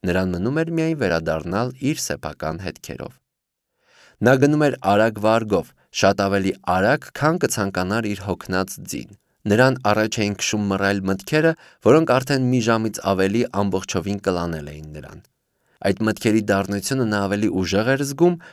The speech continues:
երբ մեն-մենակ էր, շրջապատված Պրերիայի լռությունով։ Նրան չուրախացրեց նույնիսկ երկու ձիավորների հանդիպումը, որոնք երևացին հեռվում և գնում էին նույն ուղղությամբ։ Կոլհաունն իսկույն ճանաչեց նրանց,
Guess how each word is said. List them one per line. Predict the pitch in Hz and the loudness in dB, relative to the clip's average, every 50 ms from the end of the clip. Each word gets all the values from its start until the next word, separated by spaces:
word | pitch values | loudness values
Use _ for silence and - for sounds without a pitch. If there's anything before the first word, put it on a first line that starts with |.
| _ _ | _ _
երբ | - - - - - 101 | 0 0 0 0 0 0
մեն-մենակ | 98 95 104 113 120 117 113 110 110 113 110 101 95 - | 0 0 0 0 0 -2 -2 -2 -2 -2 -4 -4 -4 -6
էր, | 65 - - - _ _ _ | -10 -10 -12 -18 _ _ _
շրջապատված | - - - 85 82 - 87 - - 76 76 - - - 117 127 127 | -6 -4 -4 -2 -2 -2 -2 -2 -2 -2 -4 -2 -2 -2 -2 -2 -2
Պրերիայի | - - 82 76 85 101 101 95 92 92 92 90 | -6 -8 -6 -4 -4 -2 -2 -2 -2 -2 -2 -2
լռությունով։ | 85 80 80 80 82 - - - - 76 73 - - _ _ _ _ _ _ _ _ _ _ _ _ _ _ _ - | -2 -4 -4 -4 -8 -10 -10 -12 -12 -14 -16 -16 -18 _ _ _ _ _ _ _ _ _ _ _ _ _ _ _ 2
Նրան | 110 131 170 190 202 | 4 6 8 6 6
չուրախացրեց | 185 - 190 185 180 165 - 165 151 - - 180 170 - | 6 6 6 6 6 6 4 0 0 2 2 0 0 2
նույնիսկ | 143 151 160 160 156 143 127 - 113 | 2 0 2 0 0 -2 0 2 2
երկու | 110 113 - 139 131 | 2 4 2 0 0
ձիավորների | 110 107 104 98 95 101 101 101 101 101 101 107 | 2 2 2 2 2 2 0 0 0 0 -2 -2
հանդիպումը, | 104 104 92 95 92 95 90 - 131 151 151 117 | -2 -2 -2 -2 -2 -2 -2 -2 -2 0 0 0
որոնք | 95 101 110 120 123 113 104 101 | 2 2 2 0 0 0 0 2
երևացին | 101 98 95 95 110 104 - 104 101 | 2 2 2 2 0 -2 -2 -4 -4
հեռվում | 98 101 92 - 92 104 127 131 120 | -4 -4 -4 -4 -4 -4 -2 -2 -2
և | 104 98 | -2 -2
գնում | 104 107 98 98 110 113 110 | -2 -2 0 0 0 0 0
էին | 107 104 104 | -2 -2 -2
նույն | 98 92 92 92 92 92 | -2 -2 -2 -2 -2 -4
ուղղությամբ։ | 90 85 92 87 - - 87 71 65 - - _ _ _ _ _ _ _ _ _ _ _ _ - | -4 -6 -6 -6 -6 -6 -6 -8 -10 -14 -20 _ _ _ _ _ _ _ _ _ _ _ _ 2
Կոլհաունն | 98 107 107 98 104 117 131 143 151 143 131 120 | 2 2 4 2 0 -2 -2 -2 -2 -2 -2 -2
իսկույն | 104 - - - 92 104 113 127 127 | -4 -4 -4 -2 -2 0 0 0 0
ճանաչեց | 127 113 113 117 120 120 - 139 113 - - | 0 0 0 0 -2 -2 -2 -2 -4 -2 -4
նրանց, | 87 80 71 - - - | -6 -6 -8 -8 -12 -16